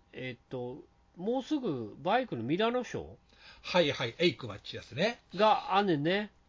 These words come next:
Speaker 2: はい。
Speaker 1: うん、で、まあ、で、今やってるのがあるんか、ちょっとよくわからないんですけど、
Speaker 2: うん。
Speaker 1: そこで、あの、ドカティが、
Speaker 2: ほう。
Speaker 1: ドゥカティね。
Speaker 2: ええ。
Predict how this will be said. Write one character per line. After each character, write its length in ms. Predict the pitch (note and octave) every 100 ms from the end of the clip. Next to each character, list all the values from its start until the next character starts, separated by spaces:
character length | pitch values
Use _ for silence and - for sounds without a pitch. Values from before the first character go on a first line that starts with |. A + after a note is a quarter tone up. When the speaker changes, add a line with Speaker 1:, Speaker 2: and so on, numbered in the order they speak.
| _
Speaker 2:
は 240 | C3 A#2
い。 160 | F#2+ E2 _ D#3+
Speaker 1:
う 40 |
ん、 140 | D3+
で、 100 | D3
ま 140 | D#3 F3
あ、 80 | E3
で、 100 | E3+
今 200 | F3 F3+
や 120 | G3
っ 80 | -
て 100 | G3
る 100 | D#3+
の 40 |
が 300 | C3 A#2+ A#2
あ 40 | C3+
る 80 | C#3
ん 100 | A#2
か、 80 |
ち 440 | A2 A2 A2 C3+ -
ょ 40 |
っ 20 |
と 80 | -
よ 80 | G#2+
く 140 | G2+
わ 40 | G2+
か 100 | G#2+
ら 80 | G#2
な 80 |
い 20 | F#2+
ん 40 |
で 60 | F2
す 60 |
け 80 | F#2
ど、 340 | F2+ G2+ F2 - _ _ _ B2+
Speaker 2:
う 40 |
ん。 180 | A2+ F2+ _ -
Speaker 1:
そ 180 | - G3
こ 180 | A#3
で、 320 | A#3 A#3 A3 G3
あ 140 | F#3
の、 200 | F#3 F3
ド 180 | C#3+ D3
カ 180 | C#4+ C4
テ 100 | C3
ィ 320 | A2 G2 F2+
が、 120 | F#2+ F#2 D2 - _ _ _ -
Speaker 2:
ほ 120 | C#4
う。 140 | - - _ _ -
Speaker 1:
ド 180 | C3+
ゥ 40 | A#3
カ 140 | -
テ 140 | - G2
ィ 100 | E2+
ね。 180 | A#2 - _ - _ _
Speaker 2:
え 240 | C3+ A2
え。 80 | F2